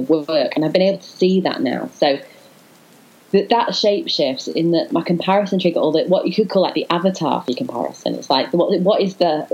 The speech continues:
um, what's the word, like, the hi-, well, not the hieroglyphic, but what is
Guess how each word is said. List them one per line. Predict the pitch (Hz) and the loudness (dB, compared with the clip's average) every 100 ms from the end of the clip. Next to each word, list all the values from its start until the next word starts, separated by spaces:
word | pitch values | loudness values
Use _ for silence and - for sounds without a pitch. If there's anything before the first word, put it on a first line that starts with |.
| - | 0
um, | 165 156 147 143 135 - - | 0 2 0 0 -2 -6 -6
what's | 165 147 - | -2 -2 0
the | 196 | 0
word, | 175 170 - | 2 2 0
like, | 147 | -2
the | 160 | -2
hi-, | 165 180 170 - - | 0 0 0 -4 -6
well, | 151 | -4
not | 147 | -4
the | - | -2
hieroglyphic, | 139 135 139 139 - | -2 0 -2 -2 -4
but | - | -4
what | - 180 - | -2 0 2
is | 180 | -2